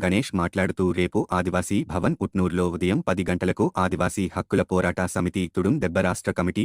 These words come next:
పిలుపులో భాగంగా ఉమ్మడి ఆదిలాబాద్ జిల్లా కుమ్రం భీం ఆసిఫాబాద్,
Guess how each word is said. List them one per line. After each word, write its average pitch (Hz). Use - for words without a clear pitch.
పిలుపులో 90
భాగంగా 90
ఉమ్మడి 92
ఆదిలాబాద్ 95
జిల్లా 92
కుమ్రం 92
భీం 151
ఆసిఫాబాద్, 87